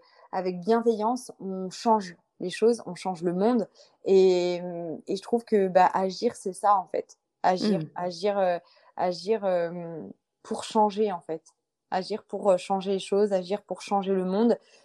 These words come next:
Speaker 1: Et parfois, on, qu'il y a besoin de faire beaucoup de choses pour changer, alors que non, en fait, euh,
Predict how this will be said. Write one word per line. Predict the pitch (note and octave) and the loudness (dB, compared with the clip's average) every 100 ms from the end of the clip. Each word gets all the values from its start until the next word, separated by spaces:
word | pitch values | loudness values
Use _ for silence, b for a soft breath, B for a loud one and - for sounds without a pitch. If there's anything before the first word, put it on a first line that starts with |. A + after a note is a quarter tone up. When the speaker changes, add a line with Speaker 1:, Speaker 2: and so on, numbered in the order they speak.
| b | b
Speaker 1:
Et | F3+ F#3 E3+ | -2 -2 0
parfois, | F3 - G#3+ | -2 2 2
on, | G#3 | 2
qu'il | F#3 E3+ | -2 -2
y | E3+ | 0
a | E3 | -2
besoin | E3 F#3+ | -2 -8
de | |
faire | F#3+ F3+ | -8 -8
beaucoup | E3+ A3 A3+ G3+ | 2 4 4 0
de | |
choses | - G#3 | 0 0
pour | - - | 0 -14
changer, | - F#3+ F#3 G3+ A#3 - b b | -6 -4 2 4 4 0 b b
alors | E3+ F3 - | 0 0 -2
que | F#3 | -4
non, | F3+ | 0
en | G3+ F#3+ | 0 2
fait, | F3+ G3 | 0 -2
euh, | F3 D#3 D3+ D#3 | -4 -4 -4 -6